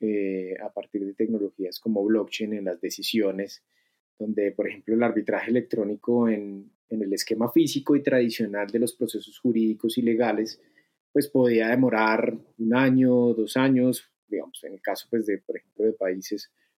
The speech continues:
como el de nosotros, donde la burocracia prevalece. En el caso de China han logrado que en cuestión de días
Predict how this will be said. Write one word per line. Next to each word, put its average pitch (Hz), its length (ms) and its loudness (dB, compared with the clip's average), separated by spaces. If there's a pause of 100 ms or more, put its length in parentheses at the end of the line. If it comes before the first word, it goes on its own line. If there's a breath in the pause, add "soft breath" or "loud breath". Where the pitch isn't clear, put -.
(140)
como 113 200 0
el 104 60 -4
de 110 120 0
nosotros, 110 420 0
donde 95 640 -2
la 101 160 -4
burocracia 107 1080 -2 (520)
prevalece. 123 720 2 (360)
En 127 120 2
el 117 80 0
caso 127 280 0
de 135 140 4
China 123 380 2
han 127 100 4
logrado 127 480 4
que 117 540 2
en 113 80 -2
cuestión 113 420 0
de 117 180 2
días 123 600 2